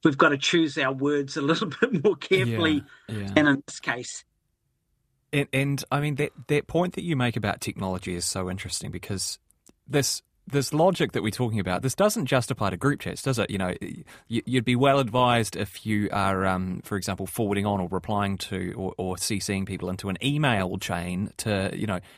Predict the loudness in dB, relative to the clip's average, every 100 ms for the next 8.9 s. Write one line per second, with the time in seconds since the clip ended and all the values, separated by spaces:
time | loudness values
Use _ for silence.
0 | -6 0 0 0 -2 0 2 2 2 0
1 | -2 -4 -2 -2 -2 2 4 6 4 4
2 | 2 4 4 4 2 2 2 2 2 2
3 | -2 2 0 0 -4 -8 -20 2 2 4
4 | 4 4 4 2 2 2 2 2 4 4
5 | 4 4 2 2 2 0 0 0 0 -2
6 | -2 -8 -20 -20 _ -4 -2 2 4 4
7 | 2 0 0 -2 -6 -14 _ _ -20 _
8 | _ _ 2 4 6 4 0 -2